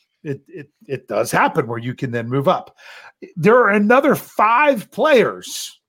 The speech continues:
off of the practice squad last year that started on the practice squad last year, very first, uh,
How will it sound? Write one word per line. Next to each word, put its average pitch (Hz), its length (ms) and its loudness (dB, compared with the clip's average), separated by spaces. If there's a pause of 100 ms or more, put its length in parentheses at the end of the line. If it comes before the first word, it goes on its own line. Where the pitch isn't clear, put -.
(560)
off 202 260 0
of 208 100 -6
the 151 80 -8
practice 165 440 -8
squad 143 400 -6
last 147 360 -6
year 127 100 -12
that 110 120 -14
started 330 500 -2
on 285 60 -4
the 262 80 -2
practice 196 380 -2
squad 160 220 -6
last 135 260 -8
year, 135 80 -8
very 208 240 -4
first, - 460 -6 (440)
uh, 147 300 -2